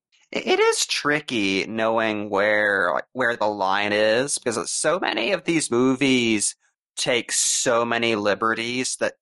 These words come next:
you kinda have to ask yourself, like, is this considered an adaptation at this point? Like,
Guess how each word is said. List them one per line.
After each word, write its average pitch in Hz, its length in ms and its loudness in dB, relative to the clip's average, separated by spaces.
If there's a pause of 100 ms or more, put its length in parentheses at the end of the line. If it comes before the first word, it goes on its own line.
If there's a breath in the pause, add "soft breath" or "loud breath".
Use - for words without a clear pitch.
(800)
you 127 160 -10
kinda 139 220 -2
have 175 140 0
to 139 100 0
ask 113 260 -2
yourself, 131 280 -4
like, 95 140 -4
is - 300 -2 (180)
this - 580 -2 (360)
considered 127 460 -2
an 151 60 0
adaptation - 920 -4
at 190 100 -2
this 208 180 -2
point? 233 420 -2
Like, 101 240 -2